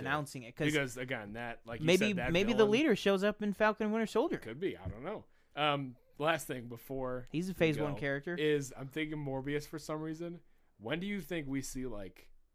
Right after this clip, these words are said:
Speaker 2: Michael Keaton again in, like,
Speaker 1: After Morbius?
Speaker 2: after Morbius?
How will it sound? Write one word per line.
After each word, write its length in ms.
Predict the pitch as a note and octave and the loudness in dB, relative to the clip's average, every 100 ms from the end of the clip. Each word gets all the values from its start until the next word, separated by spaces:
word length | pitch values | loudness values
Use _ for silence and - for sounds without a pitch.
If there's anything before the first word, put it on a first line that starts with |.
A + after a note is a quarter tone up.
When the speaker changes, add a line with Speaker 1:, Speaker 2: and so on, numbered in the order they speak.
| _ F2+ | _ -14
Speaker 2:
Michael 380 | G2+ A#2 A#2 | -8 -8 -8
Keaton 380 | A2 - G#2+ G2+ | -10 -10 -12 -12
again 360 | G2+ F#2 F2+ F#2 | -12 -12 -14 -14
in, 140 | F2+ | -16
like, 360 | F2 E2 D#2+ - _ _ _ - | -18 -20 -20 -20 _ _ _ -2
Speaker 1:
After 340 | C3+ C#3+ F#3+ | 0 0 0
Morbius? 360 | F#3 G3 G#3+ C4+ | 2 2 0 -2
Speaker 2:
after 300 | C4+ - A2+ | -4 -6 -10
Morbius? 600 | F#2 F2+ F2 - - - | -12 -10 -10 -10 -10 -12